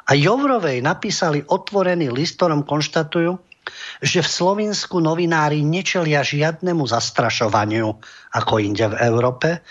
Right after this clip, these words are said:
a že má skreslené jednostranné názory a konzervatívne myslenie je takisto legitímny pohľad na svet.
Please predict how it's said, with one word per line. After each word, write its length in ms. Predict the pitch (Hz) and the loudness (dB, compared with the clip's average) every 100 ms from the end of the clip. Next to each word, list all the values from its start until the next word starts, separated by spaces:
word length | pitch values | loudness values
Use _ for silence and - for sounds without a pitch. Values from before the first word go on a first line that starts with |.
| - - | -8 -4
a 80 | - | 0
že 160 | 160 214 | 2 2
má 160 | 196 | 0
skreslené 800 | - - 170 170 - 185 175 175 | -2 -2 -2 -2 -2 -2 0 0
jednostranné 880 | 156 127 156 180 143 - 151 139 123 | 0 0 0 0 -2 0 0 2 0
názory 720 | 107 110 110 113 117 147 190 - - - - - - - | 0 0 0 0 0 0 -2 -8 -20 -20 -14 -14 -8 -2
a 160 | 156 | 0
konzervatívne 800 | 147 202 220 226 214 208 220 202 | 0 -2 0 0 -2 -2 -2 -2
myslenie 560 | 185 185 - 196 190 190 | -2 -2 -2 0 2 0
je 80 | 185 | 0
takisto 480 | 247 247 - - 165 | -2 -2 -2 0 0
legitímny 480 | 147 147 131 127 | 0 -2 -2 -2
pohľad 400 | 123 120 117 113 | 0 0 2 0
na 140 | 110 104 | 0 -2
svet. 320 | - 104 98 | -2 -4 -4